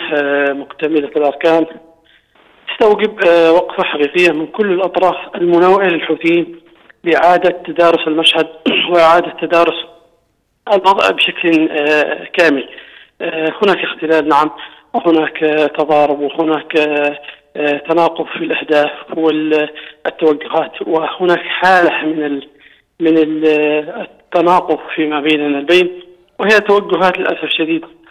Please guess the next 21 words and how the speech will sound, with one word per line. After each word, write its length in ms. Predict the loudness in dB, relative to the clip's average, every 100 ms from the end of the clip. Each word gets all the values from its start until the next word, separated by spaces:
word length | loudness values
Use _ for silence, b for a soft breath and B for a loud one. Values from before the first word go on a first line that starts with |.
| -10
آه، 800 | -4 0 0 0 0 0 -2 -8
أفادت 500 | -2 2 2 2 -2
ميليشيا 420 | -6 -4 -2 0
الحوثي 460 | 0 0 -2 -2 -6 B B B B _
ومكنتها 760 | -2 0 2 0 0 0 2
من 240 | 4 0 2
توجيه 420 | -2 2 -2 2
ضربات 420 | 0 2 0 -2 -12 -2
لنا 340 | 2 2 2
هنا 320 | 0 0 -2 -6 -20 B B _ -8
وهناك 460 | -2 2 2 2 -2 -2
في 100 | 2
مارب، 320 | 2 2 0 -2
في 60 | -8
الجوف، 340 | -2 0 0 -2 -4
في 120 | -6
تعز، 360 | 0 2 2 0
وفي 220 | -6 -6
الحديدة، 460 | -8 -4 -4 0 -2
وفي 240 | 0 2
عدن. 260 | 2 0